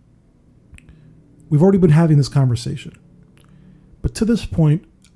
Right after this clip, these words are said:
I personally don't believe it's been a very effective conversation.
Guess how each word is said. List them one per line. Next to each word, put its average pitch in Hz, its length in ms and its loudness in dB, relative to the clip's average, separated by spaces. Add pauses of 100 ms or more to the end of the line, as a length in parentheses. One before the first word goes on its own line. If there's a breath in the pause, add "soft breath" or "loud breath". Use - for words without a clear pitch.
I 190 160 -4
personally 151 580 -2
don't 123 300 -4
believe 123 340 -4
it's 120 100 -8
been 123 200 -2
a 120 40 2
very 120 440 -2
effective - 580 -12
conversation. - 720 -14